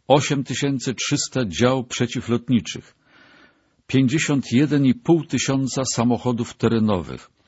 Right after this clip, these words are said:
około siedmiuset tysięcy ciężarówek, tysiąc dziewięćset osiemdziesiąt lokomotyw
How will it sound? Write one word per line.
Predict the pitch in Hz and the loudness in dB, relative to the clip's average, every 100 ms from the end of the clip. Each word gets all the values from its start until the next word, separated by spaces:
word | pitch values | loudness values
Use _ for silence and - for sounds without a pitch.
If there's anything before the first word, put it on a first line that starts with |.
| _ _ _ - | _ _ _ -6
około | 104 - 127 120 | -4 0 2 2
siedmiuset | - 147 143 135 127 135 127 - | 2 -2 -2 -2 -4 -4 -8 -6
tysięcy | 113 - 127 120 120 | -4 0 0 0 -4
ciężarówek, | - 117 107 104 92 71 64 - - _ _ _ _ _ _ _ _ _ | 0 2 4 2 0 -6 -10 -14 -20 _ _ _ _ _ _ _ _ _
tysiąc | - 135 139 131 - - | -2 0 2 0 -2 -8
dziewięćset | 80 131 127 127 - - | 0 0 2 0 -2 -4
osiemdziesiąt | 113 117 110 123 123 117 - | -4 0 0 0 -2 -2 0
lokomotyw | 104 117 117 107 80 - - - - | 0 0 0 0 -2 -10 -18 -18 -20